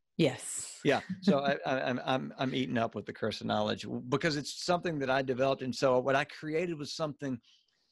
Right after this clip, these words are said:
Speaker 2: that was extremely intuitive to me, that at the time I'm thinking, "Well, why could, why wouldn't this make sense to everyone?"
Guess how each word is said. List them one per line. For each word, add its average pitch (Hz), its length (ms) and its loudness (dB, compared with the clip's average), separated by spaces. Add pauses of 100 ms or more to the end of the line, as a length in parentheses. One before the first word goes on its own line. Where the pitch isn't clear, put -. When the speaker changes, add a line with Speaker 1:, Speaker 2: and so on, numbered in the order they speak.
(160)
Speaker 2:
that 127 160 4
was 123 200 -8 (120)
extremely 156 760 -2
intuitive 123 560 4
to 101 80 -2
me, 131 400 2 (200)
that 135 100 4
at 127 160 0
the 123 60 -10
time 139 380 0
I'm 110 80 -4
thinking, 117 360 -4 (380)
"Well, 123 120 -4
why 214 200 2
could, 220 260 -4 (120)
why 165 180 2
wouldn't 226 240 0
this 196 140 -6
make 214 180 -2
sense 202 220 -4
to 214 100 0
everyone?" 214 440 0